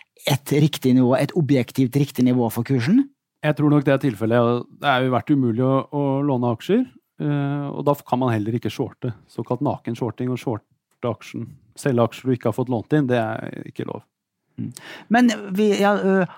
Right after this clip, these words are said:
Speaker 1: for det er så få langsiktige investorer igjen med store posisjoner som er villige til å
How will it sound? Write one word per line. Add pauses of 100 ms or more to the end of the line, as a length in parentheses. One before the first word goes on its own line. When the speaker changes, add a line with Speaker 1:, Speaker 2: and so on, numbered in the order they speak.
(160)
Speaker 1:
for
det
er
så
få
langsiktige
investorer
igjen (100)
med
store
posisjoner
som
er
villige
til
å